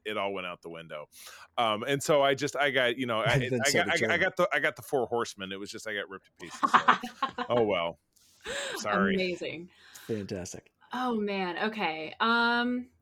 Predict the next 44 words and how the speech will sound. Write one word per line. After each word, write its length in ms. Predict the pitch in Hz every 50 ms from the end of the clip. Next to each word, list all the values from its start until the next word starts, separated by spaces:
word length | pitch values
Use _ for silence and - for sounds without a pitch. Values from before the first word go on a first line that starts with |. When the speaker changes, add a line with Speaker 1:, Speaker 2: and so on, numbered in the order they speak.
| - - - - _ _ _ _ -
Speaker 3:
I 80 | 226
would 120 | 262 269 254
love 220 | 254 254 277 285
to 100 | - 349
go 160 | - 339 320
down 280 | 262 220 208 208 208 214
in, 60 | 214
like, 140 | 202 196 190
a 40 | 180
blaze 340 | - 180 170 165 175 175 185
of 120 | 175 165
glory 380 | 180 170 165 165 165 175 196 226
type 240 | 220 226 226 226
of 100 | 233 226
situation, 800 | 226 - 233 226 247 240 233 240 240 233 - 254 254 262 254 226
but 220 | 208 190 180 -
me 640 | 190 185 185 185 190 190 196 196 196 190 190 190 180
thinking 360 | 185 - 196 190 185 202 196
it's 120 | 196 170 196
a 40 | 185
blaze 280 | 165 180 185 180 180
of 80 | 185 175
Speaker 1:
Rampage. 60 | 180
Speaker 3:
glory 380 | - 190 185 185 180 185 185 151
and, 140 | 165 175
like, 180 | 175 170 160 -
kind 220 | - - 185 180
of 100 | 180 175
being 220 | - 180 175 175 175
stupid, 500 | - - 185 180 175 - 196 196 202 - -
I 120 | 190 196
am 240 | 196 196 214 233 262
a 80 | 269
bit 200 | 233 214 190 196
of 140 | 208 196 190
a, 200 | 190 180 175 160 -
a-, 200 | - - - -
as 140 | 220 226 233
much 220 | 233 247 254 -
as 100 | 294 277
I 100 | 269 240
have, 440 | 220 196 185 180 180 180 180 180 185 - - - -
I 100 | 180 175
was 360 | 175 170 165 - - -